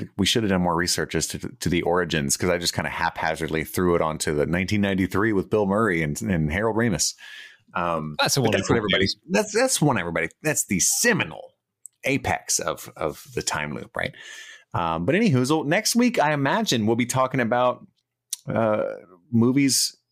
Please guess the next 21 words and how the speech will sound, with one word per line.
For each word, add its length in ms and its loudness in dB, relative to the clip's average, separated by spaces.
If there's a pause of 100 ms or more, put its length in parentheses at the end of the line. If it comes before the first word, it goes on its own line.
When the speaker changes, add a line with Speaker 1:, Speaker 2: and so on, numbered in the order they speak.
(300)
Speaker 1:
with 180 0
the 60 0
best 240 0
depictions 440 2
of 120 2
love, 560 0 (360)
wouldn't 180 2
you 60 2
think? 340 -4 (240)
I 80 -2
know 160 2
our 240 0
Patreon 540 -2
is, 200 -2
is, 300 -2 (720)
uh, 120 -4
Valentine's 600 -4
Day 120 -2
focused, 600 -4
but, 320 -2
uh, 160 -4